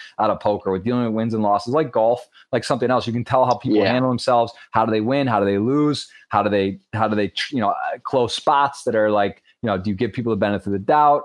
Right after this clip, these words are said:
Speaker 1: Are you ethical? Are you trustworthy? So, like, there, there's a lot of great things. And again, I think, like, for you, a lot of poker players and friends are now friends, and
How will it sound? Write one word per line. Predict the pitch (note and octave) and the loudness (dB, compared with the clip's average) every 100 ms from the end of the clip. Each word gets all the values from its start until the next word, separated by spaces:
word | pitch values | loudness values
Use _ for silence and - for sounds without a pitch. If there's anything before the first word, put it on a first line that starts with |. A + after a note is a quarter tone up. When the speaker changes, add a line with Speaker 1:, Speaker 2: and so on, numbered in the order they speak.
| - | -2
Speaker 1:
Are | G#2+ | -2
you | G#2+ A2 G#2+ G2+ G#2 | 0 0 0 -2 0
ethical? | B2 C3 C3+ - B2+ | -2 0 -6 -2 0
Are | A#2+ G#2+ | 0 0
you | G2+ | -2
trustworthy? | G2+ C#3+ C3 C3+ A#2+ | -2 -2 -2 -2 -2
So, | A2+ C3+ | 0 0
like, | C3 B2 - - | 0 -2 -14 -6
there, | - G#3+ | -2 0
there's | G#3 F#3+ | 0 2
a | |
lot | G3+ F#3+ E3 | 4 4 4
of | |
great | D3 D3 | 2 0
things. | E3 B2+ | 0 -2
And | G#2 | -2
again, | A#2+ C3+ A#2+ | 0 2 0
I | |
think, | C3 C3+ A2+ | 0 -2 -2
like, | B2 - _ - | -4 -4 _ -6
for | |
you, | B2 D3 | -2 0
a | A#2+ | 0
lot | A#2+ A#2+ | 2 2
of | A2+ | 2
poker | C3+ C3+ A#2+ _ | -2 -2 -6 _
players | - C3+ C3 B2 B2 | -2 0 0 -2 -4
and | A2+ | -2
friends | C3 C#3+ D3+ C#3 - - B2+ | 0 0 -2 -4 -10 -8 -2
are | A2 | 2
now | A2+ | 2
friends, | - C3 F3 D3+ | 2 0 0 0
and | A#2 | -2